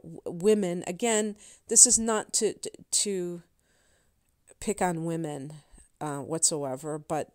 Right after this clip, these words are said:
this particular example seems to, to, um, be happening to women because, you know, if a woman has a child,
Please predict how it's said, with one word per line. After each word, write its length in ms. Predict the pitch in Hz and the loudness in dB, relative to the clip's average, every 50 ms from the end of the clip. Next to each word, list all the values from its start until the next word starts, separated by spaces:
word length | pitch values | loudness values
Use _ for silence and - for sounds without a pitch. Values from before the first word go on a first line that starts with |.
| - - | -8 -2
this 340 | 185 - - - - - - _ _ - - _ _ | 0 4 6 6 4 4 2 _ _ -20 -20 _ _
particular 460 | - 190 - - - - 180 170 156 | -12 -12 -10 -10 -10 -6 -4 -4 -4
example 680 | 151 147 - 165 156 151 151 147 - 143 139 120 - - _ _ _ _ _ _ - - - _ _ _ _ _ - | -4 -4 -6 -6 -6 -8 -10 -10 -8 -10 -10 -10 -12 -16 _ _ _ _ _ _ -20 -20 -20 _ _ _ _ _ 0
seems 360 | - - 202 180 170 - - | 0 0 2 0 0 0 0
to, 280 | - - 175 160 147 - - _ - | 0 0 -2 -4 -4 -6 -10 _ -4
to, 360 | - - 160 151 143 143 143 | -4 -4 -4 -6 -6 -6 -8
um, 280 | 139 139 143 143 139 - - - - - - - - - | -8 -10 -10 -12 -16 -18 -20 -20 -20 -20 -20 -20 -20 -10
be 120 | - 175 160 | -8 -8 -6
happening 400 | 151 160 151 - - 156 151 147 | -4 -6 -6 -6 -8 -10 -10 -10
to 140 | - - 175 | -10 -10 -6
women 380 | 190 302 370 285 190 165 175 - - - - - - - - | -2 0 0 0 0 -2 -4 -6 -12 -18 -20 -20 -20 -6 -6
because, 600 | 330 311 - 285 262 240 247 247 - - - - _ _ - | -6 -2 0 2 4 6 8 8 8 8 8 4 _ _ -6
you 140 | - 240 | -4 -2
know, 240 | 226 214 208 208 202 | -2 0 -2 -2 -4
if 160 | - 202 - | -4 -4 -2
a 60 | 214 196 | -2 -2
woman 300 | 185 202 202 202 196 196 | -2 -2 -2 -2 -2 -2
has 240 | 196 175 170 - | -2 0 0 0
a 40 | 220 | 0
child, 500 | - - - 233 214 202 190 196 196 185 | 0 -4 -6 -4 -2 0 0 0 -2 -4